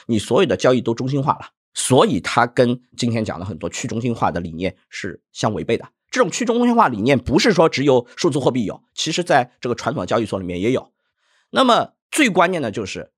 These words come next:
这个安然你要自己能做好也就算了，它后面的话财务黑洞东窗事发，引燃了安然事件，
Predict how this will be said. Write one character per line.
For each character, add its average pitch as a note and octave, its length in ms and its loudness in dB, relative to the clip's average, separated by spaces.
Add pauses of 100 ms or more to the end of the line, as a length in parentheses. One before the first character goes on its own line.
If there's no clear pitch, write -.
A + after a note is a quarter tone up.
(160)
这 F#3 80 -6
个 D#3+ 80 -4
安 G3 160 2
然 E3+ 160 0
你 A#2+ 40 -2
要 A2 100 2
自 F#3 140 -8
己 B2+ 100 -8
能 G2 120 -4
做 D#3+ 160 2
好 G#2+ 140 -2
也 - 60 -10
就 E2 80 -10
算 E3+ 200 2
了， - 220 -12
它 G3 260 4
后 G3 220 2
面 B2+ 240 2
的 G2+ 100 -6
话 G2+ 300 -6 (160)
财 B2 240 0
务 C3 100 -2
黑 B2+ 240 -4
洞 A#2 220 -6 (140)
东 A#2 160 -4
窗 G2 200 -10
事 G2 160 -12
发， E2+ 340 -10
引 G#2+ 180 -4
燃 A2+ 160 0
了 A#2 60 -2 (120)
安 B2+ 140 2
然 G#2+ 160 -4
事 - 120 -8
件， G2 220 -10